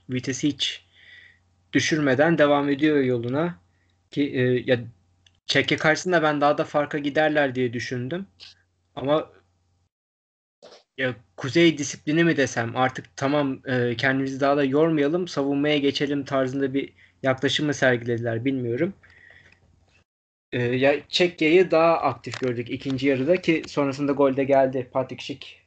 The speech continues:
e, attı golü. Ki benim Schick yorumumu, e, sen de biliyorsun aşağı yukarı. Schick'e dair fikirlerimi. Attığı golü de ne yalan söyleyeyim biraz, e, şansa buluyorum. Ya önünde, e, stoper varken işte stoperin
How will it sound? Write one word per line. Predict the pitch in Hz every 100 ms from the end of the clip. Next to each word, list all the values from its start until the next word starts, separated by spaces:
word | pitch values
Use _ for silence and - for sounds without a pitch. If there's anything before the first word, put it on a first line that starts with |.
| -
e, | 117 120
attı | 127 120 -
golü. | 139 123 156 175 _ _ _ _
Ki | - 131
benim | 131 139
Schick | - - -
yorumumu, | 147 139 143 143 147 - 131 131 131
e, |
sen | 143 147
de | 139 135
biliyorsun | 143 135 131
aşağı | 120 - 123
yukarı. | 120 113 120 156 -
Schick'e | - - 127 120
dair | 120 120
fikirlerimi. | - - 123 123 123 151 196 - - - - - - - _ _ -
Attığı | 143 - 180
golü | 165 170 165
de | 180 185
ne | 190
yalan | 160 131
söyleyeyim | 151 170 156
biraz, | 151 147 - -
e, | 139 131 123 127
şansa | - 143 139 180 160
buluyorum. | 131 120 117 170 - _ _ _ - - _ _ -
Ya | -
önünde, | 143 139 143 131 -
e, | 165 139 123 123
stoper | - 147 135 135
varken | 131 135 131 139 131 131 - _
işte | - 120
stoperin | 117 - 135 127 123 135